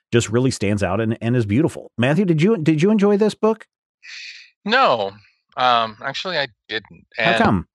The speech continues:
Speaker 2: part of the reason I didn't, I think, is because we've been so deep in The Sixth Gun and, uh, Harrow County. Uh, this is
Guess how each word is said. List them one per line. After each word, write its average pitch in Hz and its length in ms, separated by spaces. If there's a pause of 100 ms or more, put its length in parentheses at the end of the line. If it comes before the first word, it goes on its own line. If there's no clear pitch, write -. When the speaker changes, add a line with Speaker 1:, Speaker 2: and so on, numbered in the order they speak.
(520)
Speaker 2:
part 269 200
of 381 60
the 370 80
reason 202 260
I 156 100
didn't, 151 280
I 123 160
think, 123 360
is 113 340
because 120 840
we've 101 280
been 104 260
so 107 460
deep 92 380 (100)
in 95 440 (360)
The 113 80
Sixth - 380
Gun 98 380 (120)
and, 101 400 (220)
uh, 117 160
Harrow 101 300
County. - 520 (520)
Uh, 120 260 (120)
this 170 440
is 123 520